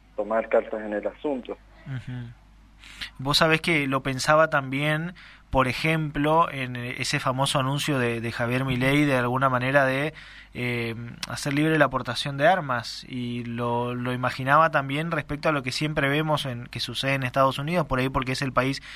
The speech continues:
Speaker 2: quizás que más actos de este tipo tiene, por lo menos del que más se conoce, y también es como un gran llamado de atención. Si ya está pasando esto, cuando por ahí no es tan, eh, normal que alguien tenga un arma, o que la tenga por lo menos así,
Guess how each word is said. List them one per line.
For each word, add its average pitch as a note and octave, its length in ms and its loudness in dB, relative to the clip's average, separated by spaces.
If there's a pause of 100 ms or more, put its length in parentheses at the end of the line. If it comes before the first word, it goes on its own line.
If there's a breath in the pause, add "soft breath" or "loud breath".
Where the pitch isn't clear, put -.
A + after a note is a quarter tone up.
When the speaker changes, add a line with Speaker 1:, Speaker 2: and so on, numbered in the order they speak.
(180 loud breath)
Speaker 2:
quizás C#3 320 0
que C3 140 -6
más C#3 320 4
actos C#3 440 -2
de B2+ 100 -2
este C3 160 -6
tipo C3+ 280 -4
tiene, D3 300 0
por B2 140 0
lo A2 80 -2
menos B2 200 -6
del B2 120 -6
que A#2 100 -8
más A#2 140 -4
se C3 100 -6
conoce, C#3 460 2 (500 loud breath)
y B2 400 2
también C3 440 4
es F#3+ 100 2
como C#3+ 220 -4
un C3 200 -6
gran C#3 240 2
llamado C3 340 6
de C3 60 4
atención. B2 580 -4
Si A#2+ 180 -6
ya C#3 180 6
está D3+ 220 0
pasando D3+ 420 -2
esto, C#3+ 280 -6
cuando A#2 340 -4
por A#2 140 -4
ahí C3 300 0 (360 loud breath)
no C3 220 2
es C3 140 2
tan, C3 560 2
eh, B2+ 60 -10
normal B2+ 500 0
que B2 80 -4
alguien B2 300 -4
tenga B2+ 240 -2
un B2+ 120 0
arma, C3+ 520 4
o A#2+ 80 -4
que A#2 120 -6
la A2 140 -2
tenga B2 280 -2
por A#2 160 -2
lo A2+ 100 -2
menos B2 320 -2
así, B2 340 -4